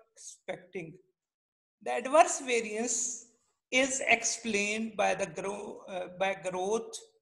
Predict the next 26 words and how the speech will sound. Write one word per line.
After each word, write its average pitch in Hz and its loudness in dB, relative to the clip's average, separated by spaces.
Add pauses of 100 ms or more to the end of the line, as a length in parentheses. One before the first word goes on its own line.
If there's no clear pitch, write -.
(220)
by, 185 2 (560)
uh, 170 -2 (100)
being 185 -4
lower 240 8
than 170 4
anticipated 175 -8
and 180 -14
the 175 -14
market 175 -4 (160)
being 175 -18 (100)
more 185 -10 (120)
competitive. 156 -20 (640)
So 233 -8
due 240 -2
to - 2
these 214 -4 (420)
two 269 -4
reasons, 196 -2 (400)
your 196 2
actual - 2
results 185 2
were 180 2
less 196 0
than 170 2
what 180 0
you 190 -6